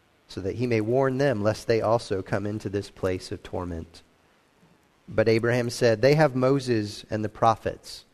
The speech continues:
Let them hear them." And he said, "No, Father Abraham, but if someone goes to them from the dead, they will repent." He said to them, "If they do not hear Moses and the prophets,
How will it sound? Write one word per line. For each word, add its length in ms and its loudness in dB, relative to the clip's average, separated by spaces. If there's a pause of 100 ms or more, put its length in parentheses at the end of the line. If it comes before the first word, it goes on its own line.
(460)
Let 240 2
them 160 -2
hear 280 -4
them." 380 -6 (960)
And 80 -4
he 60 -6
said, 220 0
"No, 260 6
Father 340 4
Abraham, 400 2
but 120 2
if 100 2
someone 480 2
goes 320 4
to 140 -4
them 220 0
from 240 0
the 100 0
dead, 380 2
they 140 0
will 200 0
repent." 680 -4 (1200)
He 100 -4
said 260 0
to 100 -4
them, 200 0
"If 140 -6
they 180 4
do 140 0
not 220 0
hear 200 -2
Moses 480 -2
and 120 -4
the 60 -6
prophets, 720 -6